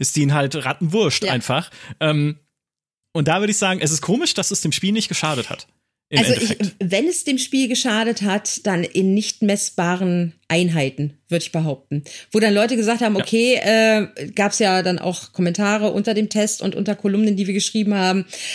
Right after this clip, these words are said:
Speaker 2: äh, ja, aber wenn da keine gescheite Maustastatur, äh, Unterstützung drin ist, dann fass ich das nicht an.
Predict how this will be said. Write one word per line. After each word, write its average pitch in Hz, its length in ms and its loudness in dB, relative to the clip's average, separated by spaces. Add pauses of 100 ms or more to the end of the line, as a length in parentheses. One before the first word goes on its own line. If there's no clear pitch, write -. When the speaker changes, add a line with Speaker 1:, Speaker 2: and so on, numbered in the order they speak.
(160)
Speaker 2:
äh, 202 220 4 (100)
ja, 190 260 2
aber 185 220 0
wenn 180 100 2
da 185 120 2
keine 180 400 0
gescheite 180 360 0
Maustastatur, 180 960 0
äh, 180 540 2
Unterstützung 190 560 0
drin 190 240 0
ist, - 260 -2
dann 175 180 2
fass - 400 -6
ich - 160 -6
das 151 200 -4
nicht 151 180 -6
an. 143 240 -4